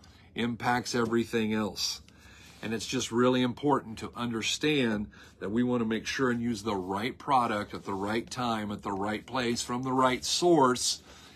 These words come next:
And high mag lime may not be the right source.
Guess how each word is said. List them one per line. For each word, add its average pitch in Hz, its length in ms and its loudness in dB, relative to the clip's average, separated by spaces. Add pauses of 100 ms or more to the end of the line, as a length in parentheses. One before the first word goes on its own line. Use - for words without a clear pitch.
And - 120 -10
high 127 320 0
mag 131 300 -2
lime 117 560 2
may 117 180 4
not 117 240 2
be 110 460 2 (440)
the 107 80 -2
right 107 320 0
source. 98 640 -2